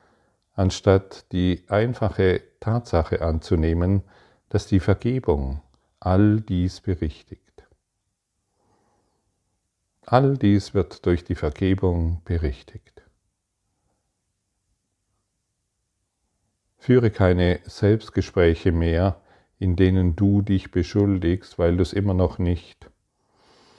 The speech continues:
was weiß ich, kapiert hast, weil du immer noch glaubst,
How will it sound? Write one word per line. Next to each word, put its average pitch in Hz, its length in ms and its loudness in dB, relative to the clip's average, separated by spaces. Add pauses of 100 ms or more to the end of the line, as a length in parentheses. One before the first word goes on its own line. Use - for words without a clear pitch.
(280)
was 87 220 -6
weiß 76 240 -6
ich, - 200 -10
kapiert 101 520 2
hast, - 420 -6 (140)
weil 82 180 0
du 87 200 2
immer 95 260 0
noch 90 320 0
glaubst, 95 720 0